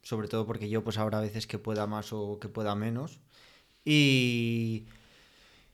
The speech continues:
y luego también está la posibilidad de que yo viaje con ella, ¿no? Y tú te quedes en casa.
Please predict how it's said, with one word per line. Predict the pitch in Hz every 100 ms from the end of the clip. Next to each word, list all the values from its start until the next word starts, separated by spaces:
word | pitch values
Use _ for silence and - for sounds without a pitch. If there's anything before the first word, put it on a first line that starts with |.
| _
y | - 131
luego | 139 151
también | 156 165
está | 175 190
la | 160 135 131 127 123
posibilidad | - 123 123 120 123
de | 143 139
que | 123
yo | 127
viaje | 135 110
con | 113 113
ella, | 147 131
¿no? | 113
Y | 143
tú | -
te | 110
quedes | 117 113 110
en | 110
casa. | - - 95